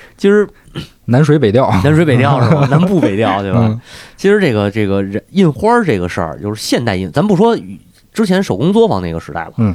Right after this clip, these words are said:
Speaker 1: 手工作坊其实也是南方会，会，就是印，对，会都印得更多一点儿。
Speaker 2: 对，对，对，对。
Speaker 1: 对，但是这个，这个北，就是现代的机械化以后的，
Speaker 2: 嗯。
Speaker 1: 其实上海还真的是印染的一大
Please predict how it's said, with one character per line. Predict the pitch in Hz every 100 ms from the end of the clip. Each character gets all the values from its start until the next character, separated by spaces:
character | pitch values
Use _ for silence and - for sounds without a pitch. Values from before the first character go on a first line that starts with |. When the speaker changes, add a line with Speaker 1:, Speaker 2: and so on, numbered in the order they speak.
| -
Speaker 1:
手 | - 120
工 |
作 | 190 233
坊 | 127
其 | -
实 | 233
也 | 165 -
是 | 190
南 | 95 87
方 | 80 67 69
会， | - 90 65 53 55
会， | - 101 80 69 - _
就 | - 101
是 | 120
印， | 117
对， | 113 101
会 | - 117
都 |
印 | 123 135 117
得 | 117
更 | 110
多 | 143 180
一 | 123
点 | 69
儿。 | 113
Speaker 2:
对， | 101
对， |
对， | 98 98
对。 | 98 101
Speaker 1:
对， | 101 82 - - -
但 | - 170
是 | 170
这 | 160 123
个， | 107
这 | 98 104
个 | 98 - -
北， | 113 - - -
就 | 120
是 | 107 90 _ _
现 | - - 165 95
代 | 90 71
的 | 78
机 | - 180
械 | 175 113
化 | 135 101
以 | 76
后 | - 190 107
的， | 58 - -
Speaker 2:
嗯。 | 113
Speaker 1:
其 | 107 160
实 | 165
上 | 180 123
海 | - 76
还 | 87 98
真 | - 185
的 | 117
是 | 101
印 | 113 101
染 | 87 -
的 | 73
一 | 76 85 123 -
大 | - - -